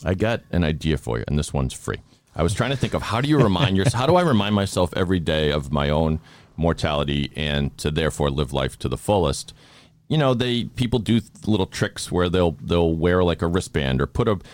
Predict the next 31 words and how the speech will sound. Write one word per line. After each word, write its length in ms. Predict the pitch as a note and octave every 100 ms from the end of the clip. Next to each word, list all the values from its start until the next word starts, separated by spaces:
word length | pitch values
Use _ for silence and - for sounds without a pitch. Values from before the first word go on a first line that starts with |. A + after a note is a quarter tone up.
| - -
put 100 | C#3+
a 40 |
rubber 260 | A#2+ A#2+ G2
band 260 | F#2+ F#2
around 300 | E2 F2 F2+
your, 420 | E2+ E2+ D#2+ D#2 -
your 300 | D#2+ D#2 D2
wrist 520 | C2 E2 F#2 - -
and 160 | D#2 D#2
then 260 | D#2 D2 -
snap 360 | - F#2+ F#2 E2+
it 120 | B1
every 220 | D2 D#2+
day 280 | C#2 D#2 D2
to 80 | D2
remind 360 | C#2+ D#2 D2+ D2+
yourself 380 | D2 D#2 C#2 -
of 220 | D#2 B1+
whatever 400 | D#2+ F2+ D2+ D2+
thing 280 | - D#2 D2
that 180 | C#2+ D2+
is, 360 | C2+ A1+ - -
right? 300 | D2+ D2+ - - - - - -
Um, 420 | F2 E2 D#2+ D#2+ - _ _ -
so 320 | - - E2+
you 180 | D2+ F2+
should 240 | - B2 C3
have, 800 | F#2+ E2+ D2 B1+ A#1 C2 - - _ -
uh, 300 | C2+ C2 B1+
like, 220 | D2 D2+ - _
bracelets 640 | C#2 F#2 B2+ D3+ E3 -